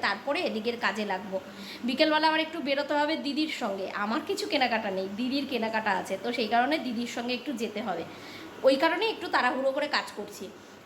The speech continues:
আর শোকেসের ভেতরে যা জিনিসগুলো আছে ওগুলো তো সব আমার পরিষ্কার করাই আছে, একটু দোকান থেকে এখন গিয়ে একটু পেপারের কাগজ নিয়ে আসাই, পেপারের কাগজ পেতে দেবো। আর মেয়েকে বলেছি তুই শোকেসটা গোছা, আর জামা কাপড়গুলো আলমারিতে কোথায় কোথায় কী রাখতে হবে ওগুলো আমি দেখে নিচ্ছি,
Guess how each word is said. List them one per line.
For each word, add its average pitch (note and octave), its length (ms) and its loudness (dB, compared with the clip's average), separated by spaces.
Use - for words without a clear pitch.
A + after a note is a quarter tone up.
আর B3+ 140 4
শোকেসের D#4 500 4
ভেতরে D4+ 380 2
যা E4 80 6
জিনিসগুলো D4+ 580 2
আছে E4 180 -2
ওগুলো D4+ 240 0
তো D#4+ 60 2
সব D#4+ 180 2
আমার D#4 140 4
পরিষ্কার C#4 380 0
করাই C#4 300 6
আছে, D4+ 160 -4
একটু B3 160 -2
দোকান C4+ 260 2
থেকে C#4+ 220 0
এখন D4+ 120 2
গিয়ে D4+ 160 2
একটু D#4 200 -2
পেপারের C4 420 2
কাগজ C#4+ 220 2
নিয়ে D4 200 4
আসাই, F4 260 0
পেপারের B3 340 2
কাগজ C#4 280 2
পেতে B3+ 260 0
দেবো। D4+ 200 4
আর D4+ 60 2
মেয়েকে B3+ 320 2
বলেছি C4+ 220 -2
তুই C#4+ 100 -2
শোকেসটা B3 500 -2
গোছা, B3 280 0
আর B3 80 4
জামা A#3 280 2
কাপড়গুলো C#4 440 2
আলমারিতে B3+ 540 2
কোথায় C4 280 -4
কোথায় C#4+ 280 -2
কী D4 80 0
রাখতে A#3 320 0
হবে D4+ 140 2
ওগুলো A#3+ 260 2
আমি B3 120 0
দেখে G3+ 200 -2
নিচ্ছি, F3+ 320 -8